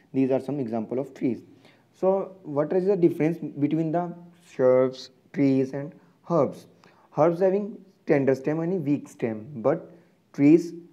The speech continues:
uh, shrubs having the woody stem but not so thick। और जो आपके ट्रीज है, ट्रीज में क्या होंगे,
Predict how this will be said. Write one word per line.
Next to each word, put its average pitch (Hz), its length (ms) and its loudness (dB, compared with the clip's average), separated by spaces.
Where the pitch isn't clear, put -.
uh, 123 260 2
shrubs 151 440 2
having 165 240 2
the 196 100 0
woody 135 380 4
stem 147 320 0
but 156 240 -2
not 156 240 0
so 160 100 -2
thick। 135 200 -2
और 180 380 0
जो 160 260 2
आपके 180 220 0
ट्रीज 160 320 2
है, 185 100 -2
ट्रीज 151 260 0
में 175 140 -2
क्या 170 120 -2
होंगे, 135 260 -2